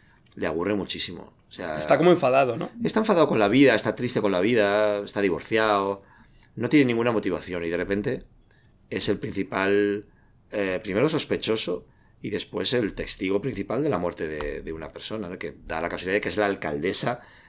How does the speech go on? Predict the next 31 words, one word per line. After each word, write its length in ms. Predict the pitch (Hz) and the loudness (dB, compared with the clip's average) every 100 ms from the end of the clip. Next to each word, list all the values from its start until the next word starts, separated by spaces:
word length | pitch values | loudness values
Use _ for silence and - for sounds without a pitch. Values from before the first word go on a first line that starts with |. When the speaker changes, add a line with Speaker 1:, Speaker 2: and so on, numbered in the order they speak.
| - _ - | -20 _ -12
Speaker 1:
eh, 320 | 82 80 85 | -8 -8 -6
cacique 440 | 98 - 110 101 120 | -6 -4 -4 2 4
de 100 | 107 | 4
toda 180 | 101 98 | 4 0
esa 140 | 101 | -2
zona 320 | - 98 90 | -2 -2 0
de, 320 | 82 78 76 | -2 -2 -4
de 260 | 73 78 76 | -4 -6 -6
Galicia, 460 | 73 90 107 85 78 | -6 -6 -6 -8 -12
¿no? 160 | 107 - _ _ _ _ _ _ | -14 -20 _ _ _ _ _ _
Entonces, 640 | 101 101 107 131 - - _ - _ | -6 -2 2 2 0 -6 _ -20 _
el 160 | 104 - | -10 -6
tipo 260 | 123 127 | -2 0
que 220 | 95 85 | 2 0
sin 600 | 80 98 87 85 85 85 95 | 0 -6 -8 -10 -12 -14 -10
pensarlo, 560 | 104 87 110 113 104 | -6 -2 0 2 2
pues, 400 | 98 87 - - - _ _ _ _ - | 0 -6 -8 -12 -16 _ _ _ _ -10
pensaba 260 | 98 98 | -6 -4
que 40 | 98 | -4
su 100 | 104 | 0
vida 140 | 104 | 2
era 100 | 104 | 4
aburridísima, 580 | 101 101 104 110 139 131 | 2 0 0 -2 0 0
de 60 | 95 | 0
repente 380 | 92 98 113 | -2 0 2
le 140 | 104 95 | 2 2
llega 180 | 98 104 | 2 0
esta 320 | - 107 101 | 0 -2 0
cosa 280 | 113 - 135 | -4 2 2
y 40 | |
dice, 280 | 95 85 | 2 -2